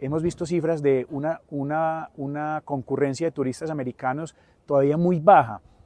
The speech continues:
y creemos que articulándonos con la alcaldía, con todo ese desarrollo que tiene en temas de empleabilidad y cómo fortalecer los distintos sectores, podemos fortalecer un sector como la gastronomía y el turismo para que vengan turistas,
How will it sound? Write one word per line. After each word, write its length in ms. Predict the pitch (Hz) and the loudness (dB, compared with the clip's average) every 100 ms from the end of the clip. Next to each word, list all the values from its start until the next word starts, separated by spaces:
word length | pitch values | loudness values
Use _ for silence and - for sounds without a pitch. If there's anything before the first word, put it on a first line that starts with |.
| _ | _
y 80 | 120 | -6
creemos 320 | 135 139 160 | -2 -2 -2
que 320 | - 151 117 - _ _ _ _ _ | 0 2 2 -2 _ _ _ _ _
articulándonos 760 | - 127 - 117 139 139 165 - | -6 -4 -6 0 2 2 0 -4
con 120 | 143 | -4
la 60 | 123 | -6
alcaldía, 640 | - - 123 147 123 101 | -6 -6 -2 0 0 -4
con 200 | - 131 | -8 -8
todo 240 | 123 151 151 | -4 0 0
ese 160 | 147 | 2
desarrollo 760 | 165 139 131 120 139 156 156 170 | 2 2 -2 -2 2 4 2 -2
que 140 | - | -4
tiene 480 | 123 143 135 147 160 - _ _ | -6 -4 -2 -4 -8 -12 _ _
en 180 | - 123 | -8 -6
temas 300 | - 139 156 | -2 0 0
de 80 | 156 | 0
empleabilidad 840 | 139 - 135 127 127 120 131 151 131 | -4 0 2 2 2 2 6 6 4
y 100 | 120 | 0
cómo 240 | 135 156 | -4 -4
fortalecer 680 | 156 135 - 135 123 135 127 | -2 -4 0 0 0 -2 -2
los 120 | 156 | -2
distintos 340 | 139 131 156 | -4 -10 -10
sectores, 440 | 151 - 147 151 - _ _ _ _ _ | -10 -4 -2 -2 -6 _ _ _ _ _
podemos 360 | 143 135 147 165 | 4 6 4 0
fortalecer 560 | 151 - 131 123 147 | -2 0 -2 0 0
un 80 | 123 | 0
sector 280 | 139 143 160 | -4 -6 -6
como 180 | 160 156 | -2 0
la 80 | 127 | 0
gastronomía 600 | 123 - 131 123 139 160 | -2 -4 -6 -2 -2 0
y 100 | 170 | 0
el 120 | 156 | -2
turismo 540 | - 196 170 131 135 - _ _ | 0 0 2 0 -8 -12 _ _
para 220 | - 139 123 | 2 2 2
que 240 | - 127 | 0 4
vengan 480 | 147 185 180 185 185 _ _ | 4 4 2 0 -2 _ _
turistas, 640 | - 135 139 - - 160 | -2 2 2 0 0 0